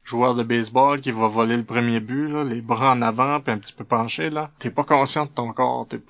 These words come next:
t'es pas conscient de ta, de ta posture. Puis quand t'es conscient de ta posture, puis tu sais que ça, ça, ça a une influence, ben là, ça, ça change ta game complètement.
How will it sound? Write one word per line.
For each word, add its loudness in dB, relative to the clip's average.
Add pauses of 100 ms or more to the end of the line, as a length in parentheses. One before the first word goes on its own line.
(180)
t'es -12
pas -8
conscient -2
de -16 (120)
ta, -10
de -10
ta 0
posture. -4
Puis -14
quand 4
t'es -6
conscient 0
de -8
ta -6
posture, -4
puis -20
tu -14
sais -6
que -10
ça, -6 (180)
ça, -2
ça -4
a -4
une -8
influence, -4
ben -8
là, -4
ça, -4
ça -8
change -4
ta -6
game -10
complètement. -14